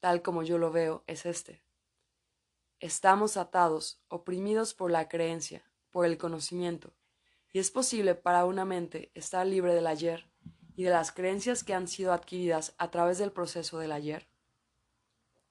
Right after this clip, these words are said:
¿Comprendéis la pregunta? Es posible, para mí como individuo y para vosotros como individuos, vivir en esta sociedad y, sin embargo,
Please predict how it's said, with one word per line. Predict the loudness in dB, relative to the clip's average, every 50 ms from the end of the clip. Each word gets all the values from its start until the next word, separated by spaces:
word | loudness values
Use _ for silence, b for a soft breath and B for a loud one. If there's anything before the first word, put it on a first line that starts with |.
| _ _ _ _ _ _ _ _ _ _ _ _ _ _ _ _ _ _ _
¿Comprendéis | -2 -2 0 2 2 2 4 4 4 6 4
la | 4 2 0
pregunta? | -2 -2 -2 -2 -4 -6 -8 -10 -14 -14 _ _ _ _ _ _ _ _ _ _ _ _ _ _ _ _ _ _ _ _ _ _ _ _
Es | -6 -6 -4
posible, | -4 -4 -4 -2 -2 0 0 0 0 0 -2 -8 _ _ _ _ _ _ _
para | _ 4 6 6 6
mí | 6 2 0 -2 -4
como | -4 -6 -4 -4 -4
individuo | -4 -4 -4 -6 -4 -4 -4 -4 -4 -6 -8 -10 _ _ _ _ _
y | -14 -2
para | 4 6 6 6
vosotros | 6 4 0 -4 -4 -6 -6 -6 -6 -6 -8 -10
como | -12 _ -10 -8 -6 -4
individuos, | -4 -4 -6 -6 -4 -4 -2 -2 -4 -4 -8 -12 -20 _ _ _ _ _ _ _ _ _ _ _
vivir | -4 0 4 4 4
en | 4 4 2
esta | 0 0 -2 -4
sociedad | -2 -4 -4 -4 -2 2 2 2 2 2 -2 _ _ _ _ _ _ _
y, | -10
sin | -8 -6 -4
embargo, | 0 4 6 6 6 6 4 0 -4 -8